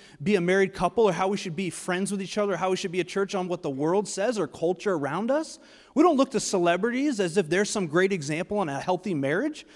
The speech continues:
We look to the Bible. We look to His Word, right? That's how we define truth. And sin and righteousness and holiness is not God trying to get one over on you or prevent you from having fun. It's God telling us how He's made us to be healthy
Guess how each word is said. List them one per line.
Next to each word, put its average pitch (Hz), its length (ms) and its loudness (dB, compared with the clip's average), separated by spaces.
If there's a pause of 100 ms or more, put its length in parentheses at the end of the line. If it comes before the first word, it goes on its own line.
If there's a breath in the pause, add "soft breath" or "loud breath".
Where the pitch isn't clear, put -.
(160 loud breath)
We 302 80 4
look 330 160 2
to 339 100 2
the 262 100 4
Bible. 254 460 6
We 247 120 4
look 285 160 2
to 233 100 4
His 185 160 -2
Word, 226 400 2
right? 254 280 4 (260 loud breath)
That's 294 260 -2
how 254 120 2
we 226 140 0
define 202 600 -2 (240 loud breath)
truth. - 580 0 (560 soft breath)
And 220 220 2
sin 320 560 2
and 208 220 0
righteousness 262 560 0
and 180 100 -2
holiness 226 420 0
is 185 160 -6
not 202 460 -2
God 226 280 0
trying 214 180 -4
to 190 60 0
get 208 200 0
one 208 140 0
over 214 280 2
on 190 140 0
you 190 120 -2
or - 20 -2
prevent 196 300 -6
you 202 60 -2
from 190 200 -4
having 170 100 -6
fun. 262 280 -4 (200 loud breath)
It's 214 160 4
God 220 480 -2
telling 254 420 -2
us 170 200 -6
how 196 260 -6
He's 190 260 -8
made 170 380 -6
us 117 460 -16 (340 soft breath)
to 180 100 -2
be 160 140 -6
healthy 160 800 -6